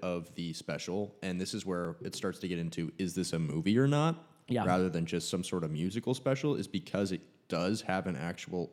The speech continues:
Speaker 1: arc for its only character, who is Bo Burnham.
Speaker 2: Mm-hmm.
Speaker 1: Um,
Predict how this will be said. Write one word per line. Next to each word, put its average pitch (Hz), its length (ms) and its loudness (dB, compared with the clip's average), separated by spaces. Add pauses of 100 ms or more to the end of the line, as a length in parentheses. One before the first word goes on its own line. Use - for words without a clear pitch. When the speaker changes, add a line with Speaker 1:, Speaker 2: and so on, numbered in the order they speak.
Speaker 1:
arc 82 380 -4
for 78 340 -4
its 90 280 -6
only 80 300 -2
character, 87 720 -2 (340)
who 85 160 -2
is 78 300 -4 (160)
Bo 82 140 0
Burnham. 90 500 0 (160)
Speaker 2:
Mm-hmm. 110 180 -2
Speaker 1:
Um, 85 420 0